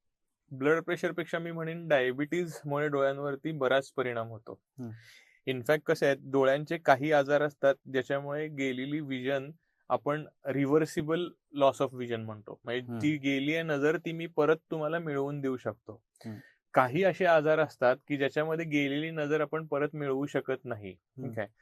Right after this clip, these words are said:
Speaker 1: तर, अ, डायबिटीज हा partially reversible loss of vision करतो. म्हणजे कसं आहे,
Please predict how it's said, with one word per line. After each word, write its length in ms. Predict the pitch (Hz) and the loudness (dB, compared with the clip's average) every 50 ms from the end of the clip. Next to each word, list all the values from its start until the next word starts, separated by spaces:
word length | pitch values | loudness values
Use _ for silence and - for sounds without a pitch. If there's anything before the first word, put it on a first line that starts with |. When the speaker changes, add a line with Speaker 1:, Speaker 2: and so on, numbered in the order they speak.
| _ - - _ - _ _ - | _ -20 -20 _ -20 _ _ -2
Speaker 1:
तर, 480 | 143 147 156 160 165 170 170 170 170 170 160 | 0 2 2 2 0 0 0 0 0 0 0
अ, 60 | 113 - - | -2 -4 -8
डायबिटीज 840 | 156 135 139 143 143 143 143 160 170 165 208 208 180 156 160 165 151 - _ - | 4 6 8 8 8 6 2 -2 -4 -4 -2 0 0 0 0 -4 -8 -12 _ -8
हा 500 | 139 139 151 156 156 160 170 175 160 - - _ _ _ _ 160 | 0 2 4 6 6 6 6 6 4 2 0 _ _ _ _ 6
partially 680 | 151 151 - 151 - - 202 208 208 214 196 190 165 | 8 8 6 4 2 2 0 0 0 0 -2 0 0
reversible 560 | 160 165 170 160 - - 170 156 170 170 160 - - _ _ _ - 151 | 0 0 0 -2 -4 -6 -2 0 0 0 -2 -4 -8 _ _ _ 0 6
loss 300 | 147 143 139 - 151 147 | 6 6 6 6 2 0
of 100 | 139 135 | 0 -2
vision 280 | 135 127 123 120 123 | -4 -4 -4 -4 -4
करतो. 360 | 120 - 104 113 117 - 107 - | -4 -6 -6 -6 -8 -12 -14 -12
म्हणजे 220 | 117 123 123 127 135 | -12 -8 -6 -6 -2
कसं 240 | - 156 - - 143 | -2 -2 0 2 2
आहे, 80 | 135 | 0